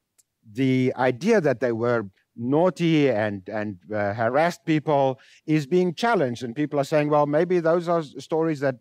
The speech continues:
that wasn't really true." Um, it's very difficult for us to say, w-, can we ever know the truth about that? But it's definitely worth researching. So the question then is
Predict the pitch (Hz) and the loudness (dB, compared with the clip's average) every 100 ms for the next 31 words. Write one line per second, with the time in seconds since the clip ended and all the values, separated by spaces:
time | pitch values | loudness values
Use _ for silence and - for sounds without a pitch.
0 | 127 127 110 117 143 147 123 127 123 - | -4 -4 -4 -4 -4 -2 -2 -2 -4 -4
1 | 196 107 104 _ - - - 123 117 113 | -2 -2 -6 _ -20 -20 -6 -2 0 -2
2 | 117 135 107 120 170 180 160 165 151 127 | -4 -8 -6 0 2 2 0 -2 -2 -2
3 | 135 113 - 117 165 139 127 110 _ _ | -2 -4 -6 -6 0 2 2 -2 _ _
4 | _ 120 104 110 101 101 131 117 117 110 | _ -18 -8 -6 -6 -6 -6 -4 -4 -4
5 | 110 113 151 180 143 139 - 190 165 139 | -4 -2 2 2 0 -4 -4 -4 -2 0
6 | 160 160 165 208 _ _ _ _ _ 101 | 0 0 -2 -2 _ _ _ _ _ _
7 | 139 131 - _ _ _ _ _ _ 131 | 0 0 -4 _ _ _ _ _ _ -6
8 | 139 139 120 127 123 107 117 113 101 120 | -2 -2 -2 -4 -4 -2 -2 -4 -6 -8
9 | 113 117 98 90 78 _ _ _ - 165 | -6 -6 -6 -10 -20 _ _ _ -4 2
10 | 151 139 _ _ _ _ _ _ _ - | 2 0 _ _ _ _ _ _ _ -4
11 | 170 214 240 - 208 156 147 120 120 113 | -2 2 0 0 0 0 0 -2 -4 -4
12 | - | -10